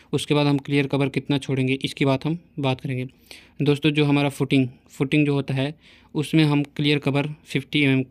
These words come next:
प्रोवाइड करते हैं। फिफ्टी में जैसे हम कोई बीम दे रहे हैं, बीम तो, बीम दे रहे हैं अगर हम कोई, तो दोस्तों उसमें हम कितने कवर प्रोवाइड करेंगे उसकी बात करें, तो जैसे ये आपका रीइंफोर्समेंट हो गया, तो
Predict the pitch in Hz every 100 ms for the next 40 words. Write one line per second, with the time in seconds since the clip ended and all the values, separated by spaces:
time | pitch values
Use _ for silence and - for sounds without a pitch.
0 | _ _ _ _ - 131 127 127 135 131
1 | 127 - - - - - 135 156 147 139
2 | 143 143 143 135 147 139 143 147 139 135
3 | 135 131 131 - _ _ _ _ - -
4 | 139 139 135 131 139 135 - - - _
5 | _ _ _ _ _ - 139 143 139 143
6 | 139 131 131 127 131 131 131 139 - _
7 | _ _ - 143 135 139 135 151 151 147
8 | - 143 143 135 135 135 135 143 135 135
9 | 139 - - _ - 143 135 135 139 135
10 | 135 151 - - - 135 - 143 135 143
11 | 135 143 135 139 143 143 135 139 139 139
12 | 139 131 143 - 143 139 135 139 135 143